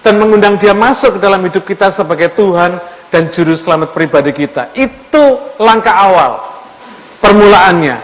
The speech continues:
Tapi kita nggak bisa berhenti di situ. Kalau kita adalah orang-orang yang diselamatkan, adalah orang-orang yang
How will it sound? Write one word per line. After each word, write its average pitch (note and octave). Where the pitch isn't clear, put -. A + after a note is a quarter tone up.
Tapi D#4
kita E4
nggak A3
bisa A#3
berhenti G#3+
di B3
situ. C#4+
Kalau C4
kita D4+
adalah A3
orang-orang B3
yang G#3+
diselamatkan, A#3
adalah A3
orang-orang A#3+
yang A3+